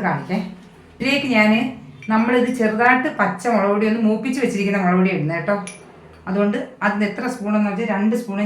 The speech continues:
ഞാൻ ഇതിനകത്ത് ഇടുന്നുള്ളേ. ഇത് കാശ്മീരി മുളക് പൊടി ആയതുകൊണ്ട് എരി കുറവായതുകൊണ്ട് രണ്ട് സ്പൂൺ ഉണ്ട്. പിന്നെ എരി എല്ലാവർക്കും ഇഷ്ടം അനുസരിച്ച് കൂടിയോ കുറയ്ക്കുകയോ എന്ത് വേണമെങ്കിലും ചെയ്യാം. പിന്നെ വറുത്ത് വെച്ചിരിക്കുന്ന മല്ലിപ്പൊടി അത്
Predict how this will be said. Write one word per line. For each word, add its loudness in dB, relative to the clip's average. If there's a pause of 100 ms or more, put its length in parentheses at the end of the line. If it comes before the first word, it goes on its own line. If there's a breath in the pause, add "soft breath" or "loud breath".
ഞാൻ -2
ഇതിനകത്ത് -4
ഇടുന്നുള്ളേ. -4 (380 loud breath)
ഇത് -2
കാശ്മീരി 2
മുളക് 2
പൊടി 0
ആയതുകൊണ്ട് 0 (380)
എരി 0
കുറവായതുകൊണ്ട് 2 (100)
രണ്ട് -8
സ്പൂൺ -6
ഉണ്ട്. -8 (420 loud breath)
പിന്നെ 0 (100)
എരി -2 (100)
എല്ലാവർക്കും 0
ഇഷ്ടം -4
അനുസരിച്ച് -2 (100)
കൂടിയോ -2
കുറയ്ക്കുകയോ -2
എന്ത് 0
വേണമെങ്കിലും -2
ചെയ്യാം. -4 (2000)
പിന്നെ 2
വറുത്ത് 2
വെച്ചിരിക്കുന്ന 2
മല്ലിപ്പൊടി 0 (960)
അത് -2